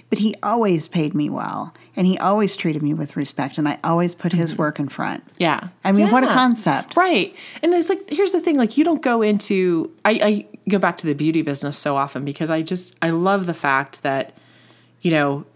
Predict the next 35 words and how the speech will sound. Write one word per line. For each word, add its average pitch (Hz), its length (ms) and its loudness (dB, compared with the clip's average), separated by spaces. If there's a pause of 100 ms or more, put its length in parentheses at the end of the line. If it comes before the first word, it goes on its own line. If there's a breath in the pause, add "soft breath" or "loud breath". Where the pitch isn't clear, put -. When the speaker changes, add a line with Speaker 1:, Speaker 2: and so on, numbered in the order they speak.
(300)
Speaker 2:
they 180 100 4
get 180 180 -2
paid 160 280 0
at - 100 -4
point 160 220 0
of 160 80 -4
service. 139 480 -4
Speaker 1:
Right. 170 580 2
Speaker 2:
You 180 140 4
know, 156 260 2
and 160 180 0
they, 147 100 4
and 151 120 6
a 165 60 4
Speaker 1:
<laughs> - 20 6 (120)
What 226 100 4
a - 20 4
Speaker 2:
lot 175 160 4
of 220 140 2
them 208 180 4
raise 196 200 4
their 202 100 2
rates 175 260 2
every, 170 220 2
Speaker 1:
<sighs> - 0 -
Speaker 2:
you 190 80 2
know, 170 200 2 (420 loud breath)
and, 190 300 2 (460)
but, 202 400 0 (140)
you 233 100 4
know, 233 60 4
you 240 180 4
wouldn't 285 200 2
walk 185 280 2
in 165 400 -2